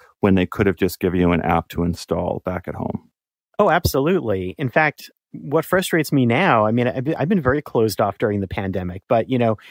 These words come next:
Speaker 2: I thought there was something that was being proved, uh, proven about the power of virtual.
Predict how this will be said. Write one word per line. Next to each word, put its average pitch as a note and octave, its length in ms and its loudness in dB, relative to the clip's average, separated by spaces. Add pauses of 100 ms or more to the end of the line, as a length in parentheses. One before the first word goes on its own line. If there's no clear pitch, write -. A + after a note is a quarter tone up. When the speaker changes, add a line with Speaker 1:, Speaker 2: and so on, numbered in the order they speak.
(760)
Speaker 2:
I D3 100 2
thought F3 220 2
there E3 120 4
was D3+ 120 4
something D#3+ 280 4
that C#3+ 100 6
was B2+ 140 2
being B2+ 280 4
proved, G#2+ 840 0 (280)
uh, G#2 220 -2
proven D#3+ 440 2
about A#2 360 0
the A#2+ 320 0 (140)
power B2 560 0
of A2 280 -4 (120)
virtual. A2+ 680 0